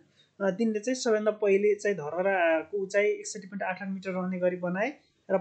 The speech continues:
पछि उन्नाइस सय नब्बे सालको भूकम्पका कारणले क्षतिग्रस्त भयो। त्यसपछि चाहिँ तत्कालीन, अ, प्रधानमन्त्री जुद्ध शमशेरले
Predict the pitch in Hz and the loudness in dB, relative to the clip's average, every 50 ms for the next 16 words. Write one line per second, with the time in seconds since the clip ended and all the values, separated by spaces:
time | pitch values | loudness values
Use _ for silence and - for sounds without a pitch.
0 | 190 214 214 196 208 202 196 202 196 196 196 - 208 190 196 190 185 190 196 196 | 4 2 4 4 4 4 4 2 0 0 -2 -2 -2 -2 -2 -2 2 4 4 4
1 | 190 - 208 196 196 196 180 165 165 - 202 196 185 190 190 196 190 196 196 196 | 4 2 2 2 2 2 0 0 -2 -4 -6 -6 -6 -8 -8 -8 -2 0 0 0
2 | 196 190 185 165 165 190 175 180 196 180 180 175 - - 190 156 156 160 185 220 | 0 -2 -4 -6 -6 -8 -10 -8 -6 -4 -4 -4 -4 -6 -6 -2 -2 0 0 0
3 | 240 - - - 220 220 - 220 208 196 202 202 214 208 202 202 202 196 - _ | -2 -4 -4 -6 -6 -6 -4 -8 -10 -12 -10 -6 -6 -6 -4 -4 -6 -8 -6 _
4 | 202 190 196 202 196 180 170 170 165 165 160 160 190 185 196 202 196 196 190 185 | -4 -4 -4 -6 -8 -10 -8 -4 -4 -4 -2 -4 -4 -4 -4 -4 -4 -4 -6 -8
5 | 190 180 175 190 180 185 185 185 185 185 180 196 190 185 165 151 | -8 -6 -8 -6 -4 -4 -4 -4 -4 -6 -4 -6 -4 -4 -4 -4